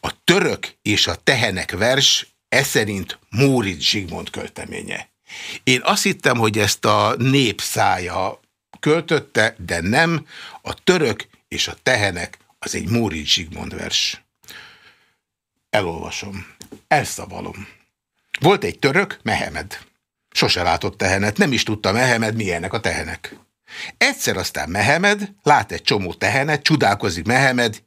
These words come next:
„Ilyenek a tehenek?” „Én vagyok a Mehemed. Mi vagyunk a tehenek.” Számlálgatja Mehemed, hányfélék a tehenek. Meg is számol Mehemed háromféle tehenet.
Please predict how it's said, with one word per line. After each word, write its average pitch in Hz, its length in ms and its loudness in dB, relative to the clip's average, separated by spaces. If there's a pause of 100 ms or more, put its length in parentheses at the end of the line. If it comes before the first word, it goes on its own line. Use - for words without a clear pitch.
„Ilyenek 110 380 2
a 120 80 -2
tehenek?” 95 560 -2 (920)
„Én 214 260 4
vagyok 104 320 0
a 92 60 2
Mehemed. 85 540 0 (220)
Mi 240 140 6
vagyunk 127 340 2
a 123 60 0
tehenek.” 80 540 0 (260)
Számlálgatja 226 840 2
Mehemed, 123 460 2
hányfélék 117 640 0
a 113 100 0
tehenek. 80 580 -2 (560)
Meg 131 240 2
is 135 100 2
számol 117 420 4
Mehemed 120 460 4
háromféle 110 840 0
tehenet. 85 580 0